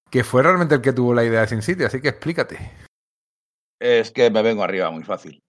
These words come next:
Speaker 2: soy muy flipado. <laughs>
Speaker 1: Como Frank Miller, ¿no?
Speaker 2: <laughs> A mí que me cae bien, ya, que le llamen facha si quiere, pero a mí me cae bien.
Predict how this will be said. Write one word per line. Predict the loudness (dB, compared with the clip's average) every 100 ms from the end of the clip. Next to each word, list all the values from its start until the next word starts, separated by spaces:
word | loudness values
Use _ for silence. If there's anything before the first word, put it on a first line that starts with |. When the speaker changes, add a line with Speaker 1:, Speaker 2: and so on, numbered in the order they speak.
| -10
Speaker 2:
soy | -8
muy | -8 -10
flipado. | -8 -6 -6 _ -18
<laughs> | -6 -6 -4 -8 -6 -8 -8 -18 _ -20 _ -20 -20 _ _ _ _ _ _ _ _ -14 -14 -6
Speaker 1:
Como | 2 4
Frank | 4 2
Miller, | 2 0 0 -2 -4
¿no? | -10 -8
Speaker 2:
<laughs> | -12 -10 -14 -14 _ _ _ 0 0 0 _ -6 -2 4
A | 6
mí | 4 2
que | 2
me | 0
cae | 2 4
bien, | 4
ya, | 4 2
que | 2
le | 4
llamen | 2 2 -2
facha | -2 -2 -10
si | -8
quiere, | -6 -4
pero | -4
a |
mí | -4
me | -6
cae | -6 -6
bien. | -6 -10